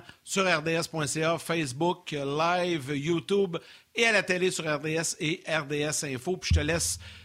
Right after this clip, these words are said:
terminer en remerciant tous les gens qui ont travaillé très fort derrière, euh, la caméra pour, euh, vous présenter cette émission de qualité aujourd'hui.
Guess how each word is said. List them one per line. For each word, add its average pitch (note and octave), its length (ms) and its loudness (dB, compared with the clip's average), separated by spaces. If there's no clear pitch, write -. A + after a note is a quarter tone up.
terminer E3+ 440 2
en E3 180 4
remerciant F3 500 0
tous E4+ 160 0
les C4+ 160 2
gens C4 160 2
qui A3+ 80 -2
ont G3+ 80 0
travaillé F#3+ 280 2
très F#3 220 2
fort F#3+ 320 0
derrière, D#3 640 0
euh, C#3+ 100 0
la C3+ 120 0
caméra C#3+ 460 -2
pour, D3 300 -2
euh, B2+ 80 0
vous C#3 80 -8
présenter D3 460 0
cette D#3 240 -6
émission G#3+ 400 -2
de G#3 80 -4
qualité G#3+ 560 -4
aujourd'hui. E3 720 -8